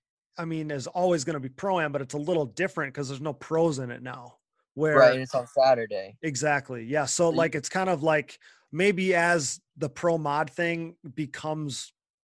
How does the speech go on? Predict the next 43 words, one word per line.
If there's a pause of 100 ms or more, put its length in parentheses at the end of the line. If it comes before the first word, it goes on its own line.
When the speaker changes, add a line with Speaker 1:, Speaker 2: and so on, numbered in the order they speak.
(240)
Speaker 1:
like,
it's
been
around
for
longer,
maybe
more
people
run (140)
that
as
well. (320)
But
I
do
think
it's
cool.
I
do
like
the
idea
for,
like, (360)
the
kids,
like
you're
seeing
now, (440)
um, (600)
'cause,
like,
when
I
moved
up
to, (300)
well,
I
guess